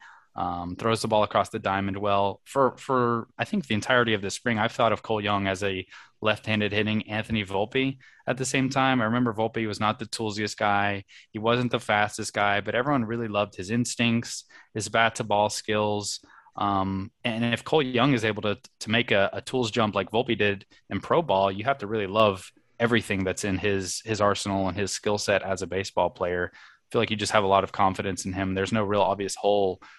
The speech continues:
um, you can point to in his game. He just, he just does everything at such a high level.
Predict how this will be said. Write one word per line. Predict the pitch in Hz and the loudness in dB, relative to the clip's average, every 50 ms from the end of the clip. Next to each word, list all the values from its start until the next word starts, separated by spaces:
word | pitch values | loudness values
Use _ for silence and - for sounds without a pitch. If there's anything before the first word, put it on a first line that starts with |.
| - _ _ _ - | -20 _ _ _ -2
um, | 98 92 90 90 92 | 0 0 0 0 -2
you | 95 95 | -4 -4
can | - 95 87 | -6 -6 -6
point | - - 98 95 92 | -2 -2 -2 -2 -2
to | - - 92 | -4 -4 -4
in | 90 | -4
his | 90 95 90 87 | -4 -4 -6 -6
game. | - 98 92 90 87 87 90 | -6 -6 -6 -4 -4 -6 -6
He | 92 | -6
just, | 95 87 - - - | -6 -8 -8 -10 -8
he | 107 104 | -8 -8
just | 92 - - | -8 -6 -2
does | 104 101 90 | 0 0 0
everything | 90 92 90 90 - - 92 87 | 0 -4 -6 -6 -10 -8 -10 -10
at | 85 - | -8 -6
such | - 87 85 - | -6 -6 -6 -4
a | 87 | -4
high | 87 90 87 | -2 -2 -2
level. | 85 85 90 90 85 87 82 85 - | -2 -2 -4 -4 -2 -4 -6 -6 -8